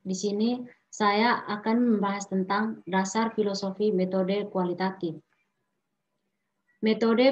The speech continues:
penelitian kualitatif. Metode penelitian kualitatif adalah metode yang lebih menekankan pada aspek pemahaman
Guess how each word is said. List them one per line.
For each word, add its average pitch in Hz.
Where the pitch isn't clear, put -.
penelitian 220
kualitatif. 190
Metode 220
penelitian 220
kualitatif 202
adalah 185
metode 214
yang 233
lebih 202
menekankan 196
pada 185
aspek 220
pemahaman 196